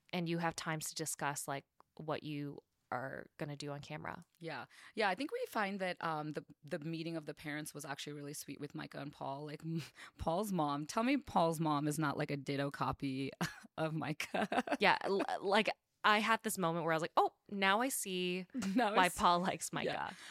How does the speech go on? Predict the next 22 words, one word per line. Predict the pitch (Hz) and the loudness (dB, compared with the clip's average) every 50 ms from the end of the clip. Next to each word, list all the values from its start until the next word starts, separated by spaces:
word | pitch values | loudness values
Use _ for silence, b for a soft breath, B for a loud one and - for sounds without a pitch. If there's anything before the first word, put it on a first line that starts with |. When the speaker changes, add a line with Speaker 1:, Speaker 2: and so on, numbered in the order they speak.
| B B | B B
Speaker 2:
And | 254 254 | 4 6
also, | 226 262 - - 494 392 | 6 6 4 4 4 4
I | 311 | 6
have | 262 247 262 | 6 4 4
to | - 349 | 2 2
say, | - - 233 233 | 4 4 2 2
Paul's | - - 190 175 214 403 359 | 4 6 6 8 6 6 4
mom | 226 190 170 160 151 156 165 185 226 277 339 B B B B B B | 4 4 4 4 4 4 4 4 2 2 0 B B B B B B
is | - 247 247 208 175 | 4 4 4 4 4
the | 175 233 214 | 4 4 4
girlfriend | 170 196 180 196 208 - 247 233 226 190 | 6 6 6 6 6 6 4 4 6 6
that | 190 156 | 4 4
you | 185 185 | 4 4
want | 165 165 170 175 - | 6 6 4 4 4
in | 156 165 | 4 2
your | 160 160 156 | 4 2 2
life | 151 139 131 131 185 226 - | 2 2 2 2 0 0 0
because | 208 208 - 220 190 185 | -2 0 2 2 2 2
she | - - - - 214 226 247 277 302 | 2 0 0 0 0 2 2 2 2
dug | 220 190 165 214 214 190 185 185 180 | 0 0 4 4 6 6 6 4 0
so | - - - - 202 185 202 247 294 | -2 0 2 4 6 6 8 6 4
deep | 254 185 - 208 208 196 180 175 170 165 | 2 2 2 2 4 4 4 4 2 2